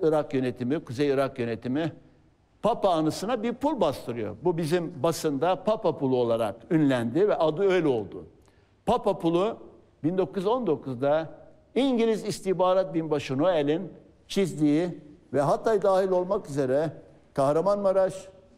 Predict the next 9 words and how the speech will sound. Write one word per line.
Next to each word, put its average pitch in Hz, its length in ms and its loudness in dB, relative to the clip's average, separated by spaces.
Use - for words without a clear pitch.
Sivas, 185 600 0
Erzincan, 175 720 0
Erzurum, 170 640 0
Kars 190 320 0
ve 160 60 0
güneyini 175 460 0
içine 175 260 -2
alan 165 380 2
sözde 151 600 2